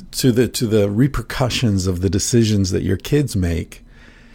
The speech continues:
And yet you have virtually no control over those decisions, right? If I had been, uh, busted and,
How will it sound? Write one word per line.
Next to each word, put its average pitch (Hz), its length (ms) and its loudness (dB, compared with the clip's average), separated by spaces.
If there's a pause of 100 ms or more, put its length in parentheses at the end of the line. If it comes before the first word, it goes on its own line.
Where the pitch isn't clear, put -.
(420)
And 139 180 8
yet 147 180 4
you 151 140 2
have 139 220 2
virtually 135 600 4
no 110 220 2
control 107 540 0
over 82 180 -4
those 82 240 -6
decisions, 95 760 -12 (680)
right? 104 300 2
If - 140 -2
I 120 180 4
had 107 240 0
been, 101 460 2 (580)
uh, 92 220 0
busted 95 1000 2
and, 92 540 -2